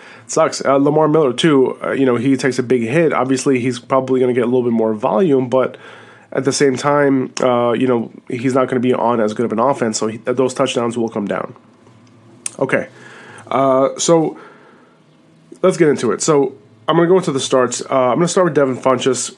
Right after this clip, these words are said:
You know, he's, he's the, he's the new number one, <clears throat> excuse me, wide receiver in Carolina. Uh, he's gonna get a large target share. He's gonna continue to do that, and that was scheduled to end once Greg Olsen com-, comes back from injury.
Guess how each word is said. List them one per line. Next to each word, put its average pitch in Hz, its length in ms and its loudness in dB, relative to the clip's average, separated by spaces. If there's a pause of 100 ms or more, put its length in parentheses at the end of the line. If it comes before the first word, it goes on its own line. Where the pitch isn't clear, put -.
You 147 60 -2
know, 131 120 2
he's, 120 280 -4
he's 131 220 -4
the, 123 260 0 (160)
he's 135 160 -2
the 123 60 2
new 135 160 2
number 165 240 2
one, 139 380 2 (160)
<clears throat> - 140 -14
excuse 196 500 2
me, 120 100 0
wide 135 160 2
receiver 131 340 0
in 139 160 0
Carolina. 117 640 0 (540)
Uh, 120 320 0
he's 151 240 -6
gonna 185 160 2
get 190 100 2
a 180 40 0
large 175 260 0
target 165 300 0
share. 98 200 -2
He's 117 100 -6
gonna 135 120 0
continue 160 540 0
to 151 120 0
do 131 180 0
that, 127 200 0
and 139 140 0
that 143 100 2
was 147 120 -2
scheduled 151 400 -2
to - 140 -4
end 131 280 0
once 120 200 -2
Greg 127 240 -2
Olsen 120 280 -4
com-, 110 220 -6
comes 117 280 -6
back 117 180 -2
from 117 160 -4
injury. 139 340 0